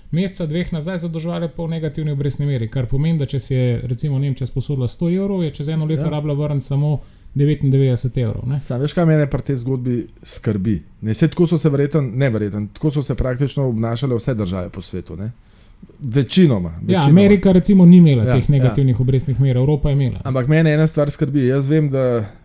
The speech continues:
Speaker 2: vsaj tako so me stari starši naučili, da se streha se popravlja pri sončnem vremenu, ne pri deževnem vremenu, ne. Tako da,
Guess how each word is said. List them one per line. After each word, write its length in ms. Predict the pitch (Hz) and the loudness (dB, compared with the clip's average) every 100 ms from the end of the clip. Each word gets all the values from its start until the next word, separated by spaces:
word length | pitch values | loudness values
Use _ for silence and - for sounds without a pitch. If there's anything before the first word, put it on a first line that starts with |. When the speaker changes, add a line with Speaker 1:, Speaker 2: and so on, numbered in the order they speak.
| - | -18
Speaker 2:
vsaj 260 | - 127 | -8 -6
tako 140 | - 131 | -4 -6
so 120 | 135 | -4
me 120 | 123 | -4
stari 280 | - 123 127 | -4 -4 -4
starši 380 | - 120 117 127 | -4 -6 -4 -4
naučili, 300 | 117 127 127 | -4 -4 -4
da 100 | 117 | -4
se 160 | 120 | -6
streha 540 | 101 - 139 147 156 123 | -8 -4 -2 -2 -2 -4
se 160 | - 127 | -6 -10
popravlja 640 | - 127 - 127 131 131 | -8 -8 -2 -2 0 -2
pri 180 | - 113 | -2 -2
sončnem 460 | - 123 117 101 | -2 -4 -4 -6
vremenu, 400 | 95 95 90 85 | -4 -4 -4 -6
ne 160 | 87 104 | -6 -8
pri 180 | - 98 | -8 -6
deževnem 480 | 101 85 95 90 85 | -6 -6 -6 -6 -6
vremenu, 380 | 85 85 85 | -8 -8 -8
ne. 160 | 98 117 - - - - - - | -6 -8 -8 -20 -20 -20 -20 -20
Tako 240 | - 127 | -6 -2
da, 340 | 127 135 135 | 0 0 -2